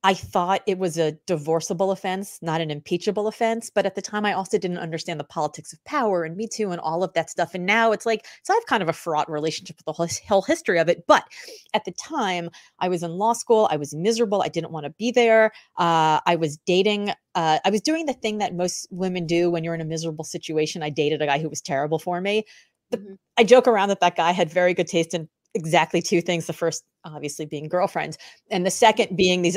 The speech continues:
Speaker 1: unknown presidential hopefuls from tiny southern states. And I was like, "Governor who? From where? Arkansas?" Not a chance in hell. George H,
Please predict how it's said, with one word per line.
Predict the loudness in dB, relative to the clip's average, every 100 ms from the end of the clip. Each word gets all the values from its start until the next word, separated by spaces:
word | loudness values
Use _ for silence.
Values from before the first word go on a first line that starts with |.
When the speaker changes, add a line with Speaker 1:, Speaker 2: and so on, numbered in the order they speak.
| 0
Speaker 1:
unknown | 0 2 0 0
presidential | 0 2 2 0 0
hopefuls | 2 0 2 0
from | 0 -4 -6
tiny | -6 -2 0 2 2 0 -6
southern | -4 0 2 0 -2
states. | -2 0 0 0
And | 0
I | 0
was | 0
like, | -2 -4 -4 _ _ _ _ _ _ _ _ 0 6
"Governor | 6 6 2
who? | 4 4 2 -4 _
From | -4 -2 2
where? | 2 2 -2 _ _ -2
Arkansas?" | 2 2 2 4 6 6 2 -6 -8 -6 -6 -8 -16 -16 _ -18 -16 _ _ -14 -14 -2
Not | 4 6 8 6
a | 4
chance | 2 -4 0 2 2 2
in |
hell. | 4 4 4
George | 2 2 2 2
H, | -2 0